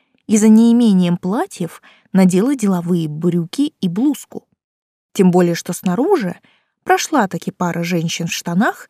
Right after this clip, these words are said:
и даже с ножнами на поясе. Вернувшись в пыльную комнатушку-балкон,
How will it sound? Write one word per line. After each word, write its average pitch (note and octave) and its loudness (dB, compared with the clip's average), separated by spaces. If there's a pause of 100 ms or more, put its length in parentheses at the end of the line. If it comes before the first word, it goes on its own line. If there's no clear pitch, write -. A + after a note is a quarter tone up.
(300)
и E3+ -4
даже F#3+ -2
с - -10
ножнами F3+ 2
на C4 -2
поясе. - -4 (1400)
Вернувшись G3 -2
в - -18
пыльную F3+ 2
комнатушку-балкон, F3 -6